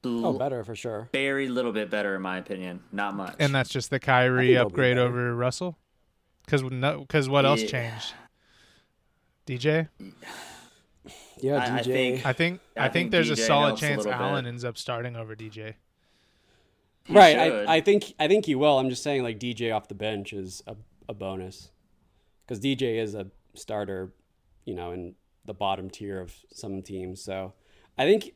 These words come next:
Speaker 2: I think I could see Brooklyn as, like, the five seed.
Speaker 3: I think there's a
Speaker 2: I think
Speaker 3: significant
Speaker 2: their four
Speaker 3: chance
Speaker 2: team's
Speaker 3: that
Speaker 2: better.
Speaker 3: they lose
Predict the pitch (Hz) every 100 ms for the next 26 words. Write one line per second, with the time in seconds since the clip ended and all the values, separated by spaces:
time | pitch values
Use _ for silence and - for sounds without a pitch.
0 | 165 180 220 220 165 139 - 139 135 131
1 | 107 117 - 127 117 113 104 107 101 -
2 | 107 - - _ 104 98 92 87 82 -
3 | - - - _ - 135 165 160 160 143
4 | 131 _ _ _ - - 147 139 147 -
5 | 147 151 139 - 127 135 123 101 117 90
6 | 127 120 113 110 113 120 123 120 117 -
7 | -